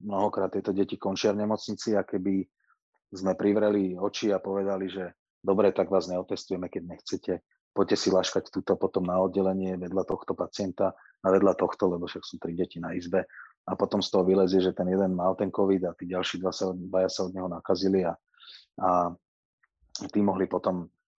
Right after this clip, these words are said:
eh, mať nebodaj ťažký priebeh alebo nakaziť rodiča, ktorý mohol nakaziť babku, detka a,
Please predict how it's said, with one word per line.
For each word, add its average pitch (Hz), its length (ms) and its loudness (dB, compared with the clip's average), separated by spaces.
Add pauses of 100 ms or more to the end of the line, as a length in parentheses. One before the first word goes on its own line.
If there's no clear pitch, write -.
(220)
eh, 87 320 -12 (640)
mať 101 400 0
nebodaj 95 460 4
ťažký 104 260 0
priebeh 95 340 0
alebo 92 300 -2
nakaziť 92 420 -2
rodiča, 101 460 0
ktorý 92 240 -10
mohol 90 380 -2
nakaziť 82 260 -8
babku, 90 400 -4
detka 95 340 -4
a, 85 160 0